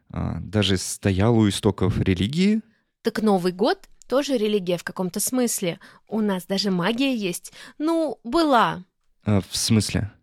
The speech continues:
Speaker 2: Ну, все эти списки хороших, плохих, летающие сани, бездонные мешки — это всё та самая новогодняя магия. Она исходила из сердца мегадедов, которые вы приняли за новогоднее настроение.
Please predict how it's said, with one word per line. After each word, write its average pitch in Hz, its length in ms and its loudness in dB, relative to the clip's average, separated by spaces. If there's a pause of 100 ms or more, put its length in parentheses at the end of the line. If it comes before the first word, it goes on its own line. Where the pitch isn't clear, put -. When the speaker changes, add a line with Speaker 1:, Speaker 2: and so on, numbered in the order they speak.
(160)
Speaker 2:
Ну, 220 380 2
все - 220 -6
эти 190 140 -6
списки 208 600 -6
хороших, 226 840 -2
плохих, 240 680 -4
летающие 220 760 -2
сани, 269 560 0
бездонные 214 680 0
мешки — 269 540 -4 (340)
это 214 240 -4
всё 180 180 -6
та 170 140 -4
самая 302 480 0
новогодняя 170 720 -2
магия. 165 560 -2 (300)
Она 214 320 0
исходила 214 480 -4
из - 220 -6
сердца 196 540 -4
мегадедов, 175 720 -4
которые 175 500 -6
вы 170 140 -8
приняли 196 420 -4
за 180 160 -6
новогоднее 190 640 -4
настроение. 175 680 -4